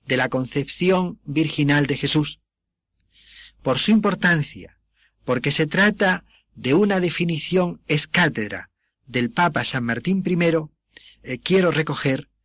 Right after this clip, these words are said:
su texto. En un concilio provincial de Roma, del año seiscientos cuarenta y nueve, San Martín primero, personalmente como Papa, definió solemnemente lo siguiente: "Si alguno no confiesa,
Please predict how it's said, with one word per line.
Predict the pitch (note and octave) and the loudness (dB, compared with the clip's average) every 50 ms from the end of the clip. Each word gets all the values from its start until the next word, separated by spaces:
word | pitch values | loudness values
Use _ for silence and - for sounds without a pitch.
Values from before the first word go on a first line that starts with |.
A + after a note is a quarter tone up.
| _ _ _ _ | _ _ _ _
su | - - - D3+ C#3+ | -10 -6 -4 -2 0
texto. | D#3 C#3+ - - - - - _ _ _ _ _ _ _ _ _ _ _ _ _ _ _ _ _ _ _ _ _ _ _ _ _ - - - - - - - - - _ _ _ _ | 2 2 0 0 -2 -4 -16 _ _ _ _ _ _ _ _ _ _ _ _ _ _ _ _ _ _ _ _ _ _ _ _ _ -20 -18 -18 -18 -18 -18 -20 -20 -20 _ _ _ _
En | - - G#3 C4 | -2 2 2 4
un | C#4+ | 4
concilio | C#4 A#3+ G3+ - G#3+ G#3 F3+ C#3 B2+ B2+ B2 - _ _ _ _ _ | 4 2 2 2 2 2 2 0 -2 -2 -6 -8 _ _ _ _ _
provincial | - C3+ B2 B2 B2+ - - D3 C#3 C#3 | -4 -2 -2 -2 -2 -2 0 0 0 2
de | B2 A2+ | 0 0
Roma, | A2+ C3+ C3 A2 G#2 F#2+ - - _ _ _ _ _ _ _ | 0 0 0 0 -2 -4 -10 -14 _ _ _ _ _ _ _
del | - B2+ B2 | -6 -4 0
año | C#3 D#3 D#3 C#3+ C#3 C3 - _ | 0 0 2 0 0 -2 -4 _
seiscientos | - - - B2+ A#2 - - D3+ D#3 D#3 D3 C3+ B2 - | -6 -6 -4 -4 -4 -4 0 0 0 0 0 -4 -8 -8
cuarenta | - - A#2+ A#2+ A#2 A2 A2 | -6 -4 -4 -4 -4 -4 -4
y | G#2+ | -2
nueve, | A2 A#2+ A2+ G2+ F#2+ G2 - _ _ _ _ _ _ _ - - - - - | 0 0 0 -2 -4 -8 -14 _ _ _ _ _ _ _ -20 -20 -20 -16 -10
San | - - B2+ B2 | -8 -6 -2 0
Martín | C#3+ C#3+ C#3+ - B3 C4+ B3+ | 0 0 0 2 0 0 2
primero, | - A3+ G#3 A3 G#3+ G3+ F3+ - - _ _ _ _ _ _ | 2 2 4 4 4 4 2 0 -4 _ _ _ _ _ _
personalmente | - D#3+ D3+ D3+ - - D#3 D3+ F#3 C4 D4 D4+ C4+ B3+ C4 B3 A3 - E3 D#3 | 2 2 4 4 4 4 4 4 6 6 6 6 6 6 6 6 4 4 4 4
como | A#3 A#3 G3+ C#3 | 4 4 4 4
Papa, | A#2 D3 C#3 - - - - _ _ _ _ _ _ _ - | 4 2 0 0 -2 -10 -14 _ _ _ _ _ _ _ -6
definió | C#3 D#3 D3+ - - C3+ C#3+ F#3+ A#3+ B3+ | -2 0 0 0 0 0 2 2 2 2
solemnemente | A#3 - G3 F#3 F#3+ G#3 G3+ F#3 E3 D#3+ E3 E3+ D#3+ D3 - D3+ C#3 C3+ C3+ - - | 2 2 2 4 4 4 4 4 4 4 4 4 2 2 0 0 -2 -2 -2 -6 -6
lo | C3 C#3 C3 | -2 -2 0
siguiente: | - B2 A#2 C3 A2 F#2 - - - _ _ _ _ _ _ _ _ _ _ _ _ - - - - _ | 0 0 0 -2 -2 -4 -8 -18 -20 _ _ _ _ _ _ _ _ _ _ _ _ -20 -20 -20 -20 _
"Si | - - - - | -12 -6 -2 0
alguno | C3+ B2+ C#3 D#3 G#3 A3 G#3 G#3 G3+ - _ - | 0 0 2 4 4 4 4 2 0 -2 _ -4
no | D#3+ F#3 G3+ | -2 -2 0
confiesa, | G#3 G3 F#3 - - F#3+ G#3 F#3+ F#3+ - F#3+ F#3 F#3 F3+ | 0 0 -2 -2 0 2 2 2 2 2 0 0 -2 -2